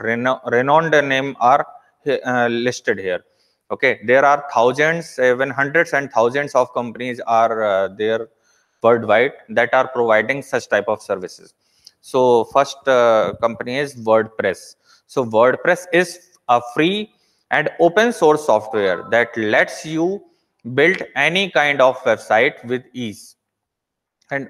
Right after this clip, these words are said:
over thirty percent of web uses WordPress, making it the most popular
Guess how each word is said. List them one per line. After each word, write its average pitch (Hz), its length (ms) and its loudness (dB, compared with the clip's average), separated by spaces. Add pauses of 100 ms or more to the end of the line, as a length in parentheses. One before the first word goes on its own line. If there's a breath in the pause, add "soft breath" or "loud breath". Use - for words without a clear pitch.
over 147 200 4 (160)
thirty 147 340 2
percent 165 340 0
of 131 280 0
web 143 240 2 (140)
uses 131 400 -4
WordPress, 104 480 -4 (720 soft breath)
making 156 340 -4
it 151 220 0
the 139 120 2 (140)
most 170 200 0 (140)
popular 139 320 4